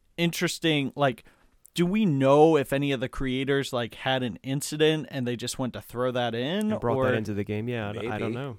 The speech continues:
Speaker 1: I don't know if maybe that was based off somebody's personal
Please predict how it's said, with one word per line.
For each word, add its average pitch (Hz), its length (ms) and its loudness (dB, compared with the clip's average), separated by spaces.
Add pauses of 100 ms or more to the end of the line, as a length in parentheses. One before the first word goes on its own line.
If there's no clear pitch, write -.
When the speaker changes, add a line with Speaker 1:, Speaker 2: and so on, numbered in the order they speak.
Speaker 1:
I 175 80 10
don't 185 160 6
know 165 140 8
if 151 120 0
maybe 151 260 2
that 135 140 4
was 131 100 -2
based 139 340 -4
off 120 140 0
somebody's 127 360 -4
personal 147 800 0